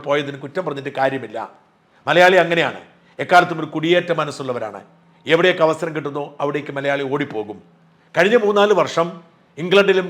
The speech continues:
കാനഡയിലുമൊക്കെ സ്റ്റുഡന്റ് വിസയിൽ പോയാൽ നല്ല കാലമായിരുന്നു. പലർക്കും പല ജോലിയും കിട്ടി, പലർക്കും വർക്ക് പെർമിറ്റ് കിട്ടി, പലർക്കും സ്റ്റുഡന്റ് വിസയിലുള്ള ആളുടെ പങ്കാളിയെ, ഭാര്യയെ, ഭർത്താവിനെ യു കെയിൽ എത്തി ജോലി എടുക്കാൻ കഴിഞ്ഞു. പലരും ചെറിയതല്ലാത്ത പണം സമ്പാദിച്ചു. ആ കാലം കഴിഞ്ഞു.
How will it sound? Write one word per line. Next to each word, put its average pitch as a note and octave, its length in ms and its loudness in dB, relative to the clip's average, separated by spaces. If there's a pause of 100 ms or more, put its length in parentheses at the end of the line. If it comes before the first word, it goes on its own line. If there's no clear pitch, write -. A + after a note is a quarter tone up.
കാനഡയിലുമൊക്കെ E3+ 680 0
സ്റ്റുഡന്റ് E3+ 320 -4
വിസയിൽ E3 340 -2
പോയാൽ D#3 280 8 (480)
നല്ല B3+ 140 4 (100)
കാലമായിരുന്നു. A2+ 540 2 (440)
പലർക്കും F#3 380 4 (180)
പല E3 120 4 (120)
ജോലിയും E3+ 320 0
കിട്ടി, D#3+ 180 -2 (100)
പലർക്കും D#3 340 -4
വർക്ക് C3 200 -6
പെർമിറ്റ് E3+ 360 0
കിട്ടി, E3+ 200 -2 (380)
പലർക്കും F#3+ 380 4
സ്റ്റുഡന്റ് F#3+ 340 0
വിസയിലുള്ള F#3+ 440 4
ആളുടെ F3 280 2
പങ്കാളിയെ, F#3+ 420 6 (400)
ഭാര്യയെ, F3+ 400 6
ഭർത്താവിനെ E3 380 2 (120)
യു E3+ 100 4
കെയിൽ F#3 180 4
എത്തി E3 120 -4 (100)
ജോലി E3+ 220 2
എടുക്കാൻ E3 280 -2
കഴിഞ്ഞു. D#3 260 -4 (400)
പലരും B3 300 4 (240)
ചെറിയതല്ലാത്ത A3 680 6 (160)
പണം E3 220 -2 (140)
സമ്പാദിച്ചു. A#2+ 460 -6 (640)
ആ D#3 40 6 (120)
കാലം F#3+ 320 6
കഴിഞ്ഞു. F3 280 2